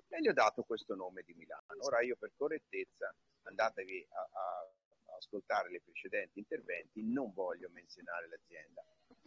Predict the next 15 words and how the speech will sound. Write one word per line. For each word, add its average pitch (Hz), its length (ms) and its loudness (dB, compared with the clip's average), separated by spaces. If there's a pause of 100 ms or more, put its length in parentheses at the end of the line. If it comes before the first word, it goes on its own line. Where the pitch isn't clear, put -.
Però 277 220 8
ho - 300 6
scoperto 95 840 0 (600)
che 139 320 4
questa 147 260 0
azienda 151 440 -4
qui, 113 340 -2 (560)
eh, 110 320 0 (220)
oltre 147 360 2
che 107 120 -6
fare 107 360 4
compravendita, 123 960 0
fa 98 280 0
anche 90 300 -14
stoccaggio. - 800 4